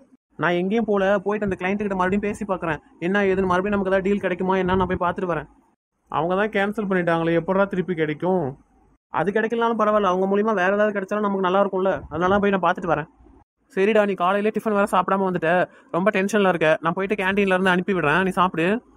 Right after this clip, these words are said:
இல்லடா, எனக்கு அதெல்லாம் எதுவும் வேணாம். File நிறையா இருக்குன்னு சொன்னல, அதெல்லாம் வேற பார்க்கணும்.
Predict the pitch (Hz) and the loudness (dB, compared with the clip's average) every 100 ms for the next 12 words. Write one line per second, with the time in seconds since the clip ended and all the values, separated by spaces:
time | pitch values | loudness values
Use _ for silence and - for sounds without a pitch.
0 | - _ _ _ _ _ 175 196 247 233 | -20 _ _ _ _ _ -4 0 2 2
1 | 214 190 175 165 175 196 190 190 190 180 | 2 2 2 2 2 0 0 0 0 0
2 | 175 - _ _ 180 175 220 214 196 202 | -4 -8 _ _ -4 -2 0 -2 0 0
3 | 190 196 196 196 185 180 185 175 165 175 | -2 -2 -4 -2 -2 0 2 2 0 0
4 | 180 175 165 175 180 165 165 | -2 -2 -4 -4 -2 -2 -2